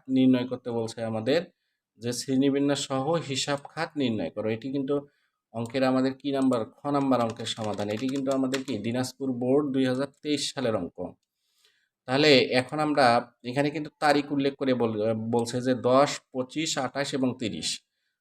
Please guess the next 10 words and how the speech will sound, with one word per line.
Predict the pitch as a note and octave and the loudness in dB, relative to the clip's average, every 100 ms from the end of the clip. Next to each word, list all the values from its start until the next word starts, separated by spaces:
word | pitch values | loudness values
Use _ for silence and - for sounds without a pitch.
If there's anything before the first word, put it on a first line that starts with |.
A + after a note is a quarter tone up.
| _ | _
তাহলে | C3 D3 | 4 4
আমরা | D3 D3 | 6 2
এখানে | C#3+ D3 E3 E3+ C3+ C3 - | 0 -2 0 0 -2 -10 -2
তারিখের | C#3 C3+ C#3+ | 0 0 -2
ঘরে | C3+ C#3 D3+ | -2 -2 -4
প্রথমেই | C#3+ C3+ C3+ C3+ | -6 -6 -2 0
দিয়ে | B2+ C3 | 2 2
নিলাম | B2+ B2+ D3 | 2 0 -4
যে | C#3 C3+ | -2 -4
জুলাই | B2+ B2 A#2+ A#2 A2+ A#2+ D3+ | -4 -4 -2 0 2 2 0